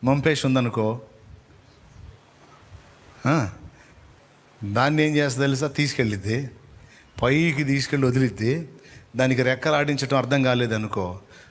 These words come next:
రయ్యమని నేలకేసి, ఆ కొండకేసి తగిలి ఇదైపోవటానికి వస్తూ ఉంటుంది. దానికి చే-, ఆ చేతులు ఆడించడం తెలియదు.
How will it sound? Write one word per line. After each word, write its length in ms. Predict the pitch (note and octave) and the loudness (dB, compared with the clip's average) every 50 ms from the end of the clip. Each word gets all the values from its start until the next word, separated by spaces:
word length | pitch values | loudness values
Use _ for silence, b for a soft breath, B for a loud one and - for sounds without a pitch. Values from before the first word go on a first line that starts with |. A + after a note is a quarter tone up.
| B B - | B B -2
రయ్యమని 640 | F#2+ A#2 B2+ C3 C3+ C#3+ D3 D3+ D3 C#3+ C#3+ C#3+ C3+ | 2 2 2 2 2 2 2 2 2 2 2 2 2
నేలకేసి, 580 | B2 A#2+ B2+ C#3 D3 C#3 - D3 C3+ A#2+ C3 | 2 2 2 2 2 2 0 0 0 2 2
ఆ 60 | B2 A2+ | 0 0
కొండకేసి 760 | - - B2+ B2+ C#3+ D3 - D3+ D3 B2+ - C#3+ B2 A2 G2 - B B B B B _ _ - _ _ _ _ _ _ _ _ - - | 0 0 0 2 2 0 0 0 -2 0 0 -2 -2 -4 -6 -12 B B B B B _ _ -20 _ _ _ _ _ _ _ _ 0 0
తగిలి 260 | C3+ C3+ D3 D3+ D3 | 2 2 4 2 2
ఇదైపోవటానికి 680 | C#3 C3 C#3+ D3 D3 C3 C#3+ C3+ C3 C#3 C3+ C3+ C3 C3 | 2 4 2 2 2 2 0 0 0 0 0 0 0 0
వస్తూ 220 | A#2+ - - C3+ | -2 0 -2 -2
ఉంటుంది. 320 | B2+ A#2+ A2+ - F#2 F#2+ F2 | -2 -2 -4 -4 -4 -4 -4
దానికి 400 | G#2+ G#2+ A2 G2+ F#2+ - - C3+ | -4 -6 -6 -8 -8 -4 -2 -2
చే-, 240 | A#2+ G2 B2 G#2 - - | -2 -2 -4 -4 -4 -2
ఆ 200 | G2+ G#2 G2+ G2+ - D3+ | -2 -2 -2 -2 0 -2
చేతులు 220 | D#3 C#3+ D#3 D3+ | -2 0 0 0
ఆడించడం 380 | D3+ D3+ D3+ D3 C#3+ D3+ C#3 C#3+ | 0 0 0 -2 -4 -4 -4 -4
తెలియదు. 500 | - D3+ C#3+ C#3 C3+ G#2+ E2+ - F2 | 0 0 2 2 2 0 -2 -6 -12